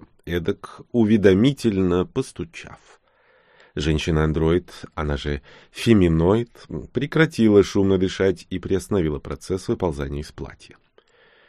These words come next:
Мужчина оценил ситуацию одним взглядом, чуть заметно усмехнулся. «Не помешал?»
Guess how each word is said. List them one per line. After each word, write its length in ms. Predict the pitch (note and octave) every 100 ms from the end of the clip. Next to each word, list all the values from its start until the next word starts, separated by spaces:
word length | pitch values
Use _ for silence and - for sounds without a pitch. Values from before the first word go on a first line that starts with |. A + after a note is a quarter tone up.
| _ -
Мужчина 340 | D#3+ G3+ G3
оценил 420 | D#3 D#3+ D#3 C#3 B2+
ситуацию 760 | B2 A2+ A#2 G#2 - G#2 F#2+ F2+ -
одним 340 | G2+ A2 D#3
взглядом, 560 | F2 E2 F#2+ A#2+ C3+ C3
чуть 300 | - - -
заметно 480 | E2+ E2+ F2 -
усмехнулся. 760 | D#2 - E2 - F2+ A#2 - C#3 - _ _ _ _ _ _ -
«Не 260 | D2 D#2
помешал?» 600 | D#2+ E2 E2 - B2+ G#3+